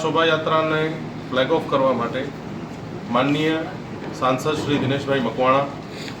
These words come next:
માનનીય ધારાસભ્ય શ્રી અમુલભાઈ ભટ્ટ,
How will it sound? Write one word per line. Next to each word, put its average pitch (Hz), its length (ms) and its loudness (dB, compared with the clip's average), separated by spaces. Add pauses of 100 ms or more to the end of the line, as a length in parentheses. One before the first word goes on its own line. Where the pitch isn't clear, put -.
(760)
માનનીય 139 380 4
ધારાસભ્ય 139 600 2 (640)
શ્રી 131 200 2
અમુલભાઈ 131 400 2
ભટ્ટ, 123 240 0